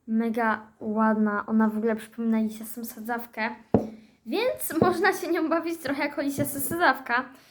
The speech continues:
Więc im obu daję dziesięć na dziesięć. Słuchajcie, to jest w ogóle one star i jedna gwiazda. Więc okej, będziemy was dać tu.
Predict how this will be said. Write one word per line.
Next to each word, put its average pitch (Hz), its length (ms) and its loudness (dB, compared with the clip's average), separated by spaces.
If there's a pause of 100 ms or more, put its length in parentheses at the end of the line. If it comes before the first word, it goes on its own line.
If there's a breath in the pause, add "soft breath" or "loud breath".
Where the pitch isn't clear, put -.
(200 loud breath)
Więc 247 200 -4
im 294 200 -4
obu 285 260 2
daję 254 340 0
dziesięć 254 340 -2
na 240 120 0
dziesięć. 220 380 -10
Słuchajcie, 214 300 -10
to - 40 -18
jest 226 220 -14
w 214 40 -14
ogóle 214 320 -6
one 220 220 -2
star 202 540 -6
i 214 80 -8
jedna 208 240 -6
gwiazda. 202 800 -12 (800 soft breath)
Więc 226 340 -16
okej, 233 380 -8 (500)
będziemy 254 440 -6 (440)
was 466 200 -14
dać - 220 -14 (100)
tu. 330 340 -10